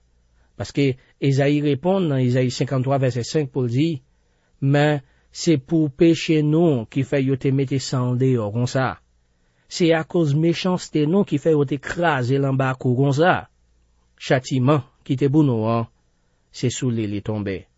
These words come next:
Se konsa li ban nou kè poze. Avèk tout kou li te resevwa a, li ban nou gerizon. Zanmi m, se pou peche nou yo Kris te moute sou kwa.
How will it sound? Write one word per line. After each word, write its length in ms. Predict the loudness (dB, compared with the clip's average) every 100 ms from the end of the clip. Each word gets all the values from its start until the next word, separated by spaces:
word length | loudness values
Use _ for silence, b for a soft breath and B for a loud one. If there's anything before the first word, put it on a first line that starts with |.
| _
Se 140 | -12
konsa 380 | -10 -6 -2 -2 -4 _ _ _ _ _
li 220 | -8 -8
ban 160 | -6 -6
nou 140 | -8 -8
kè 120 | -6
poze. 320 | -2 -2 -4 -14 _ _ _ _ _ _ _ -2
Avèk 340 | 0 -2 -6 -2
tout 200 | -2 -2 0
kou 200 | 2 4
li 120 | 2
te 100 | 2
resevwa 440 | 2 2 0 0 -2
a, 160 | -4 -4 -8 _ _ _ _ _ _ _ _ -6
li 100 | -4
ban 160 | -4 -4
nou 120 | -4
gerizon. 480 | -6 -4 -6 -6 -10 -14 _ _ _ _ _ _ _ _ _ _ _ _ _ _ _ _ _ _ -2
Zanmi 260 | 0 2 0
m, 80 | -4 _ _ _ _ _ _ _ -18
se 220 | -2 0
pou 160 | 0 -2
peche 400 | 0 -2 2 2
nou 160 | 4
yo 220 | 2 0 -4 -6
Kris 320 | -4 -4 -4
te 140 | -4
moute 240 | -4 -4 -8
sou 200 | -12 -14
kwa. 260 | -14 -18